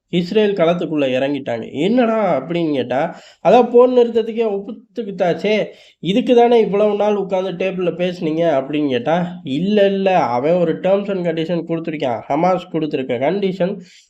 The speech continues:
எனக்கு ரிசீவ் ஆகல" அப்படின்ட்டாங்க. அதனால தாக்குதல் திட்டம் தொடரும். திட்டம் க-, அதாவது அந்த terms and condition கைக்கு ரிசீவ் ஆச்சுன்னா படிச்சு பார்த்து நான் ஓகே சொல்ல போறேன்,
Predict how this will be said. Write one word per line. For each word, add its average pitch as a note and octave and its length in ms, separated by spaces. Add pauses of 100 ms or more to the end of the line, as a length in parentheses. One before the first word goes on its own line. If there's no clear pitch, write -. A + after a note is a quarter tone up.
எனக்கு G#3+ 500
ரிசீவ் F3+ 340
ஆகல" C#3 380 (200)
அப்படின்ட்டாங்க. A#2 640 (1080)
அதனால G3+ 520
தாக்குதல் F#3+ 500
திட்டம் F3 360
தொடரும். D3+ 500 (340)
திட்டம் A#3+ 480
க-, F#3 140
அதாவது F3+ 440
அந்த C#3 300
terms G3+ 280
and G#3 100
condition F3 380
கைக்கு G#3 340
ரிசீவ் G#3+ 280
ஆச்சுன்னா F#3+ 400 (480)
படிச்சு A3+ 320
பார்த்து A3+ 300
நான் G#3 180
ஓகே G#3+ 240
சொல்ல G3 240
போறேன், F3+ 400